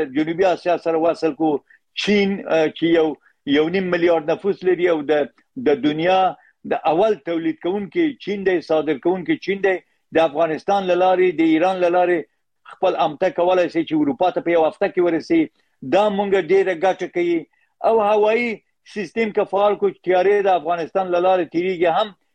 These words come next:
یوه ګټه افغانستان ته. بې له دې چې کوم مونږ مصرف وکړو،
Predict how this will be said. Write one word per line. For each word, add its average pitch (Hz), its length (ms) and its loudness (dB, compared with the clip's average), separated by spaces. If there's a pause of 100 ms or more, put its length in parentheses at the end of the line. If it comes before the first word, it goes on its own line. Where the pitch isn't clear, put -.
یوه 180 220 2
ګټه 185 240 0
افغانستان 175 680 -2
ته. 170 220 0 (320)
بې 202 200 2
له 202 60 2
دې 180 220 0
چې 180 160 -6
کوم 175 140 -4 (180)
مونږ 175 220 -10
مصرف 165 480 -2
وکړو، 180 280 0